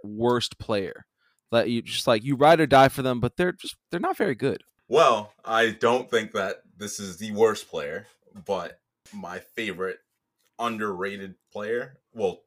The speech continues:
Speaker 2: probably rated just where he needs to be, but I loved him,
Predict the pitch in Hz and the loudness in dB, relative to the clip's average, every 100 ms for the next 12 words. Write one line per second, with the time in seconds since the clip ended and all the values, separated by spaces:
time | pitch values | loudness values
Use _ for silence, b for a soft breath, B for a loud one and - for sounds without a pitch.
0 | _ 120 104 85 85 82 87 80 - 90 | _ -4 -4 -4 -8 -6 -6 -8 -10 -10
1 | 82 - 80 78 80 - - 87 113 110 | -10 -8 -8 -8 -12 -16 -16 -12 -6 -2
2 | - 85 - 208 175 | 0 0 0 -2 -2